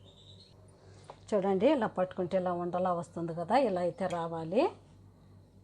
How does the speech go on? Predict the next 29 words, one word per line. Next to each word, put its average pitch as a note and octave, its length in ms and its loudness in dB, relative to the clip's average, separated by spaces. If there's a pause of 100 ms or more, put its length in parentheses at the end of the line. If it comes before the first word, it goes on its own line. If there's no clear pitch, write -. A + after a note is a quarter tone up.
చూడండి, F3+ 400 0 (240)
ఇప్పుడైతే G3 480 -2
మనం F#3 260 2
ఇందులోకి F3 520 2 (160)
సోంపు F#3+ 360 2
తీసి - 240 -2
పెట్టుకున్నాం F3 460 -4
కదా, G#3 180 2 (380)
ఈ - 20 2 (120)
సోంపు F#3+ 360 0
వల్ల E3+ 160 0 (140)
మంచి F3+ 340 -2 (120)
ఫ్లేవర్, F3 420 0 (160)
చాలా E3+ 240 -2 (140)
టేస్ట్గా F3+ 420 0 (100)
ఉంటుంది. F3+ 420 2 (640)
బాగా F3+ 280 4
ఇలా F3 120 0 (140)
నలుపుకొని F#3 600 2
వేసుకోవాలి, E3+ 500 0
అప్పుడే F3+ 300 -2
మంచి E3 240 -6 (100)
ఫ్లేవర్ E3+ 380 0
వస్తుంది. E3+ 460 2 (1080)
నలిపి F#3+ 340 0
వేసుకుందాము. F3 640 0 (100)
మీరు G#3+ 260 2
నెయ్యి G3 300 2
ప్లేస్లో F#3 440 4